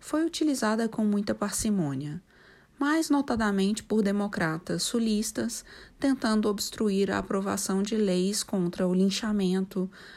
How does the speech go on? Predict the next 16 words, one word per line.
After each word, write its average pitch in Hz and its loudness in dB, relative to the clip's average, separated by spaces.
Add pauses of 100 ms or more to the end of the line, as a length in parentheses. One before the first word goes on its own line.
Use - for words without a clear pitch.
a 180 0
discriminação 208 0
salarial 175 -2 (500)
e 269 4
outras 294 2
iniciativas 269 2
que - -4
ameaçavam 220 0
mudar 202 0
a 196 0
situação 208 -4
dos 180 -2
negros. - -4 (720)
Aos 208 0
poucos, 202 2
porém, 170 0